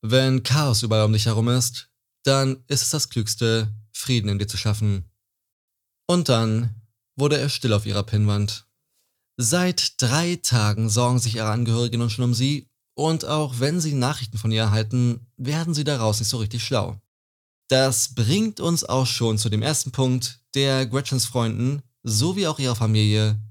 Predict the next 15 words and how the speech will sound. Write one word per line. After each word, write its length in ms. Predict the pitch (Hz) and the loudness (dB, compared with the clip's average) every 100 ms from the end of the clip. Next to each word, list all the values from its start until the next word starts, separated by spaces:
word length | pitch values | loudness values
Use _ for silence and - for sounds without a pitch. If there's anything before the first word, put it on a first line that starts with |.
| _ - | _ -6
ziemlich 880 | - 185 185 185 170 120 117 - | -2 -2 -2 -2 -2 0 -2 -4
komisch 300 | - 127 101 | -2 0 0
vorkommt. 560 | 101 - 101 101 - - _ _ _ _ - | -4 -4 -4 -4 -8 -10 _ _ _ _ 0
In 260 | 147 147 | 2 2
den 240 | 143 135 120 | 2 2 2
drei 300 | 120 135 196 | 0 -2 -2
Tagen 600 | - 113 104 113 120 123 | 0 2 2 0 0 0
erhalten 360 | 120 131 131 135 | 0 2 2 0
sie 140 | 127 | -2
zwar 300 | 123 127 120 | -2 0 0
mehrere 400 | 113 135 160 117 | 0 0 0 0
Nachrichten 400 | 110 123 123 - | 0 0 -2 -4
von 140 | 107 107 | -2 0
ihrer 180 | 107 110 | 2 2
Nummer, 360 | 113 131 147 | 2 0 -2